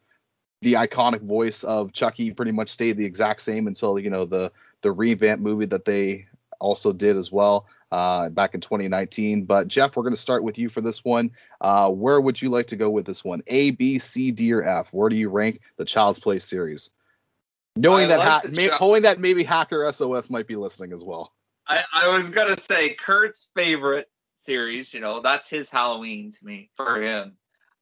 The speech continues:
Speaker 2: Uh, the first one's okay. I know everyone likes two. Bride of Chucky was my first ever one I ever saw, and I love it.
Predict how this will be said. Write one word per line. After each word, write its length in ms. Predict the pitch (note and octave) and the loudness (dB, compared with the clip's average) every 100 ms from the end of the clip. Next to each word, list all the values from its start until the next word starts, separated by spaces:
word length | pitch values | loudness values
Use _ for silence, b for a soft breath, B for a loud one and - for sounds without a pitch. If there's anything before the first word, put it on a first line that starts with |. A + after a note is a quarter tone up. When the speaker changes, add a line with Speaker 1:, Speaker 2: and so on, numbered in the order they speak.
| - | -2
Speaker 2:
Uh, 600 | B2 C3+ C#3 C#3 C3+ C3+ - _ _ _ _ _ _ _ - | 4 4 4 4 4 2 -4 _ _ _ _ _ _ _ -18
the 160 | C#3 - | -18 -6
first 320 | G#3 A3+ - | -2 -2 -4
one's 340 | B3 B3 A3 G3 | -6 -6 -6 -2
okay. 720 | F3+ F3 - D#3 D3 D3 C#3+ | -2 -2 -4 0 2 2 0
I 120 | C#3 | 0
know 140 | D3+ | -2
everyone 320 | D#3+ D#3+ D#3+ C#3+ | -4 -4 -4 0
likes 360 | C3+ C3+ - | 0 0 -10
two. 440 | - D3 D3 D3+ D3 _ | -10 -6 -4 -6 -10 _
Bride 320 | C#3+ D#3 G3 | 2 4 4
of 120 | G3+ | 0
Chucky 460 | - F#3 F3 - E3 | -2 -2 -2 -4 -10
was 140 | C#3 | -8
my 240 | B2+ C#3 C3+ | -2 -2 -2
first 360 | - D#3 D#3 D#3+ | -4 -4 -2 -2
ever 220 | C3 C3 | 0 -2
one 180 | C3 B2 | -2 0
I 80 | |
ever 180 | B2 A2+ | 0 -2
saw, 480 | A2 B2 B2 A#2+ A2+ | -6 0 2 4 2
and 240 | - A2+ | -2 -4
I 160 | A2 G#2+ | -2 -2
love 420 | G2+ G#2 A2+ A2 | -4 -4 -2 -2
it. 180 | A#2+ A#2 | -4 -6